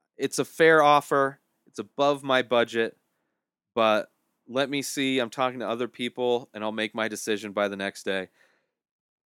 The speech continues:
I never heard from the guy. So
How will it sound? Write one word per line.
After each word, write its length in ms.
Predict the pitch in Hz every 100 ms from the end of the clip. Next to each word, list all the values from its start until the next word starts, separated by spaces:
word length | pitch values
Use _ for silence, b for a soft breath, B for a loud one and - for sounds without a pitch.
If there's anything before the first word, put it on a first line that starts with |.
| 139
I 20 |
never 160 | 147
heard 220 | 123 117 101
from 140 | 107
the 60 | 101
guy. 320 | 101 98 92 _ _ _ _ _ _ _ _ _ _ _ _ _
So 580 | - - 104 98 95 95